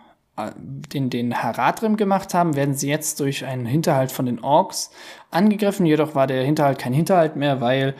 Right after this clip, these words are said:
sie aufgrund der Kundschaft, da wussten sie schon lang vor dem Hinterhalt und konnten sozusagen, konnten so ganz einfach den Feind vernichten, indem ein Teil der Kavallerie, äh, von links halt in die, in den Hinterhalt hineingeprescht ist.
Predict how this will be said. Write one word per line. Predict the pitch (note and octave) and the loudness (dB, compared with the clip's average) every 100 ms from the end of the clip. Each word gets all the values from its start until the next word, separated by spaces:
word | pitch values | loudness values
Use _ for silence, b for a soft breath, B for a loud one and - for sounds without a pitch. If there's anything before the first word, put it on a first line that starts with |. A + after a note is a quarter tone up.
| B B | B B
sie | - | -10
aufgrund | - C3+ - D3 C#3 | -6 -6 -2 0 0
der | |
Kundschaft, | A#2 F#3+ F3+ F3 D3+ D3 | 0 2 4 4 2 2
da | |
wussten | C3+ D#3 - E3 | 0 0 2 0
sie | D#3 | 0
schon | D3 D3 | 0 0
lang | C3+ C#3 | 0 0
vor | C3+ | -2
dem | B2+ | 0
Hinterhalt | C3+ B2+ C3 A#2+ | -2 -2 -2 -2
und | C3 | -6
konnten | C3 - A#2+ | -6 -8 -6
sozusagen, | A#2+ A#2 B2 - A#2 A2 A2+ G#2 - | -6 -6 -4 -2 -2 -2 -6 -8 -6
konnten | D3+ - C3 | -6 -2 0
so | D3+ | 2
ganz | C3+ B2+ - | 2 0 -4
einfach | - C#3 C3+ | -4 -4 -4
den | A#2+ A#2 | -6 -2
Feind | B2 B2 | -2 -2
vernichten, | - A#2 C#3 - | -2 -4 -4 -6
indem | A#2+ A2+ B2 B2 B B B B B | -6 -4 -6 -8 B B B B B
ein | B2+ A#2+ B2+ | -4 -2 0
Teil | D#3+ C3 C3 | 2 2 2
der | B2+ A#2+ | 0 -2
Kavallerie, | - D3 C#3+ C3+ B2+ C3 C3+ B B B _ _ _ _ _ | -2 -2 0 -2 0 -2 -4 B B B _ _ _ _ _
äh, | - C3 B2 A#2+ | -4 0 0 0
von | - A#2+ | -2 0
links | B2 B2 - | 2 2 2
halt | A#2+ A2+ | 0 0
in | - B2+ | -4 -6
die, | B2+ A2 G#2+ - | -4 -4 -6 -6
in | D3+ | -2
den | B2+ A#2+ | 0 2
Hinterhalt | A#2+ - A#2+ A2+ | 0 -2 -2 -2
hineingeprescht | - A#2 A2 B2 A#2 - A2 - | 0 -2 0 -2 -4 -4 -4 -4
ist. | - - | -8 -12